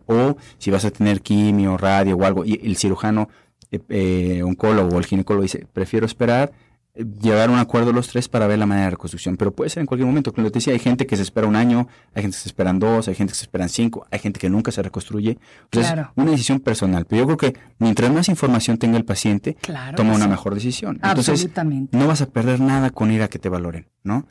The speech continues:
Speaker 2: Claro.
Speaker 1: No vas a perder tiempo ni nada. Yo creo que es al contrario, es una cosa valiosa que te puede ayudar a tomar una mejor decisión.
Speaker 2: Absolutamente. A ver, me dice Juanita, "A mí me hicieron una lumpectomía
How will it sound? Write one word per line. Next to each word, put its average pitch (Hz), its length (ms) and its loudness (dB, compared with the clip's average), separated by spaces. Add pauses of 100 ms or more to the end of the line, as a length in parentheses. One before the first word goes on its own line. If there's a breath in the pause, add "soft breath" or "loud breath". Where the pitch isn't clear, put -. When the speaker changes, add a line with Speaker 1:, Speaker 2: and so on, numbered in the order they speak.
Speaker 2:
Claro. 165 320 0
Speaker 1:
No 117 80 2
vas 135 100 2
a 127 60 0
perder 117 200 0
tiempo 110 200 0
ni 101 80 2
nada. 90 120 0
Yo 95 80 0
creo 113 120 -4
que 127 80 -2
es 117 100 -4
al 110 80 -4
contrario, 98 380 0
es 92 120 -4
una 113 180 2
cosa 113 240 -2
valiosa 110 460 0 (220 loud breath)
que - 80 -6
te 98 80 -2
puede 113 240 0 (260)
ayudar 95 340 2
a - 20 -2
tomar 101 180 0
una 104 120 4
mejor 95 280 0
decisión. 87 520 -6
Speaker 2:
Absolutamente. 170 920 -2
A 139 60 -4
ver, 135 180 -8 (320 loud breath)
me 196 160 2
dice 254 240 2
Juanita, 196 580 0 (380 soft breath)
"A 214 100 0
mí 262 140 4
me 320 80 2
hicieron 285 520 2
una 240 280 4
lumpectomía 190 1040 0